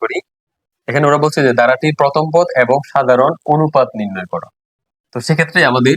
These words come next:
এই যে ক হতে পাই বলে আমরা এই যে দুইটা সমীকরণ লিখবো, যে দুইটা সমীকরণ আমরা ক নম্বর অঙ্কে বের করেছিলাম। তো এখন আমরা এই দুইটা সমীকরণ থেকে কাজ করি, কিন্তু আমরা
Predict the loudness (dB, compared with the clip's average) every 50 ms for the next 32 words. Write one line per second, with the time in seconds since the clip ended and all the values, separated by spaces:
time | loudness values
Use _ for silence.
0 | 0 -4 -6 -6 -4 -2 0 0 0 0 -2 -4 -4 -4 -2 0 0 0 0 0
1 | -2 -4 -4 -2 -4 -4 -2 0 2 2 2 0 -6 -8 -6 -6 -6 -6 -4 -2
2 | 0 0 2 2 2 0 0 -2 -4 -6 -8 _ -2 0 0 0 -2 -6 -8 -8
3 | -8 -8 -12 -10 -4 0 0 0 0 2 0 0 0 0 0 0 0 -2 -2 -2
4 | -6 _ _ _ _ _ _ _ _ -2 0 2 2 2 2 2 2 0 -2 0
5 | 0 0 0 0 -2 -2 -2 -2 -2 -4 -2 -4 -6 -8 -10 _ _ _ _ _
6 | _ _ _ _ _ _ _ -4 -4 -2 -2 0 0 0 2 0 0 -2 -6 _
7 | _ _ _ -2 0 0 2 2 4 4 4 4 2 2 0 0 0 0 0 2
8 | 2 2 0 0 2 2 0 0 0 0 -2 -4 -4 -2 0 0 0 2 2 0
9 | 0 2 0 0 2 2 2 0